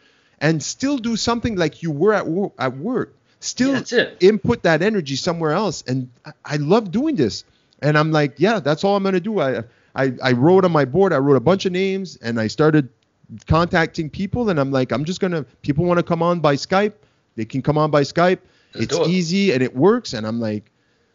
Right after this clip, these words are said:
Speaker 2: That's it,
Speaker 1: so
Speaker 2: dude.
Speaker 1: I saw an opportunity, but I think a lot of people are seeing an opportunity like, "How can I profit from this?"
Speaker 2: That's it. That's it. How can I make money from this?
Speaker 1: How can I get a million followers by off-, "Oh, I'll offer free spin class."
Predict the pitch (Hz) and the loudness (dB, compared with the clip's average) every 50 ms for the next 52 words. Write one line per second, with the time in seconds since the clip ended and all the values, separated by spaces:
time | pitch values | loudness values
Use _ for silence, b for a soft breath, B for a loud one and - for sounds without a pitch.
0 | _ - 98 - - - 175 147 131 107 143 165 196 214 202 - - 220 214 196 | _ -16 -14 -10 -2 0 2 2 2 2 2 2 2 2 2 2 2 2 4 4
1 | 170 175 170 175 - 170 165 - - 214 196 175 151 139 120 135 127 127 127 131 | 4 2 0 0 0 -2 -4 -4 -4 -4 -4 -4 -4 -4 -2 0 0 0 0 0
2 | - - 208 208 170 135 143 151 156 151 - - 143 104 - 139 117 113 139 185 | 0 -2 -2 -2 0 0 2 2 0 0 -2 -4 -6 -4 -2 -2 0 0 0 -2
3 | 233 240 - _ _ _ _ - 113 117 113 - - - 170 165 156 139 120 127 | -4 -6 -10 _ _ _ _ -6 -4 -4 -4 -4 -6 -6 -4 -2 -2 0 0 2
4 | 131 143 139 - 131 - - 175 165 151 135 120 113 107 107 - - 160 185 - | 0 0 0 -2 -4 -4 -4 -4 -2 -2 -2 0 0 -2 -2 -4 -4 -6 -6 -4
5 | 196 170 143 120 - - 131 117 117 - - - - - 87 82 78 78 - - | -4 -6 -6 -4 -2 -2 0 0 -2 -4 -8 -12 -10 -8 -8 -8 -6 -8 -10 -12
6 | - - - _ _ _ _ _ _ - 101 101 98 - 110 107 - - - 113 | -14 -18 -20 _ _ _ _ _ _ -10 -10 -8 -8 -6 -8 -8 -10 -8 -8 -6
7 | 107 101 110 104 90 - 113 123 123 127 120 120 117 110 104 107 101 98 92 87 | -6 -4 -4 -4 -2 0 0 0 0 0 -2 -2 -4 -4 -6 -8 -12 -14 -14 -16
8 | 90 82 - - - - - 131 151 180 226 - 233 214 190 175 165 151 170 165 | -18 -18 -18 -16 -16 -8 -2 2 4 4 4 4 4 2 2 2 2 2 0 0
9 | 160 - - - - - - 127 135 147 156 160 165 160 156 151 127 - 156 151 | 0 0 -2 -4 -4 -8 -12 -8 -4 -2 0 0 0 0 -2 -2 -2 -2 0 2
10 | 156 151 143 127 120 117 113 113 117 110 - - _ _ _ _ - 120 123 123 | 2 2 2 2 0 0 0 0 -2 -4 -8 -16 _ _ _ _ -2 0 0 0
11 | 117 127 143 147 - - 135 175 190 147 156 175 - 165 175 180 175 - 160 123 | 2 2 2 0 0 0 0 2 2 2 0 0 0 0 0 0 0 -4 -8 -8
12 | - - - 180 190 196 170 - - - 196 214 220 208 - - 117 107 110 117 | -10 -12 -12 -10 -8 -8 -8 -6 -2 0 0 0 0 -2 -6 -6 -4 -4 -4 -4
13 | 127 - | -6 -6